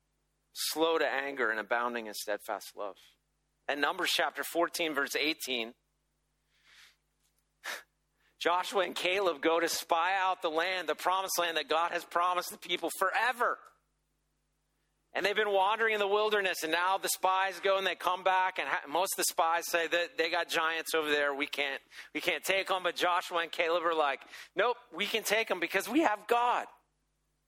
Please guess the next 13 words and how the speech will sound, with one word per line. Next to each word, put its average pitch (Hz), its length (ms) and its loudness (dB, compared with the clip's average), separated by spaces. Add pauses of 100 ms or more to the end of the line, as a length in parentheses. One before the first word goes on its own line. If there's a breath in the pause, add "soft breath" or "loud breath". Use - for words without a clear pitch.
(200)
He 214 100 0
promised." 233 640 2
This - 180 -2
is - 60 -6
why 190 120 2
it's 185 100 -6
called 202 180 2
the 202 60 -10
promised 214 560 0
land. 202 280 0 (340 loud breath)
"He 202 180 0
promised 208 580 0
us 196 160 2